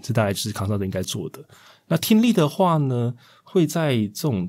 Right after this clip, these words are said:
technical expertise 上面再多一层。呃，可能你要去 care 说你，呃，处理团队里面的，的大小事务。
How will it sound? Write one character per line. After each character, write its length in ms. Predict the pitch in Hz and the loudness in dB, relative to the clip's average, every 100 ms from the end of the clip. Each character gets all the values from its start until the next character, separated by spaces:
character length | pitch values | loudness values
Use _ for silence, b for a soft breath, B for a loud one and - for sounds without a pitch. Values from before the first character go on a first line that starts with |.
| - | -2
technical 540 | 165 160 147 139 147 | -2 0 0 0 -4
expertise 640 | - 135 - 131 - - 135 | -6 -6 -2 -2 -2 0 0
上 200 | - 123 | 2 0
面 300 | 120 101 113 b b b | 2 0 -2 b b b
再 120 | 165 | 0
多 200 | - 135 | 2 4
一 60 | 131 | 4
层。 400 | - 101 78 104 B B B - | 2 -2 -4 -8 B B B -8
呃， 320 | 107 98 95 - | -4 -2 -4 -2
可 80 | 110 | 0
能 160 | 107 | 2
你 60 | 107 | 2
要 260 | 117 131 - B B B | 2 0 -2 B B B
去 120 | - 147 | -4 -2
care 340 | - 151 113 | 2 2 2
说 360 | - 123 117 110 | 2 2 2 2
你， 360 | 98 82 78 - B B - | 2 0 -2 -8 B B -6
呃， 180 | 95 87 | -4 -4
处 160 | - 120 | -2 0
理 100 | 113 | 0
团 280 | - 104 107 | 2 0 2
队 160 | 131 | 2
里 80 | 95 | 2
面 380 | 92 101 90 82 | 0 0 -2 -2
的， 340 | 87 82 98 _ _ _ _ - | -2 -2 -6 _ _ _ _ -4
的 140 | 190 | -4
大 340 | 180 - 143 90 | -2 -2 -2 -2
小 220 | - 73 | -6 -4
事 420 | - - 107 87 | 0 0 0 -2
务。 220 | 98 85 | -4 -6